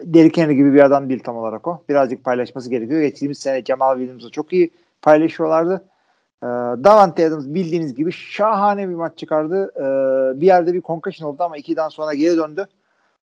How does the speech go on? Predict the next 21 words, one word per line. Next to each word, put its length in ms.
E, 60
birazcık 640
da 60
şunu 200
da 80
söyleyeyim. 560
Maçı 280
kazandılar, 460
kaybettiler 400
önemli 220
değil 180
de 160
bir 100
iki 140
pozisyonda 420
Green 280
Bay 80
çok 200
acı 220
doğradılar. 560
Hakemler, 760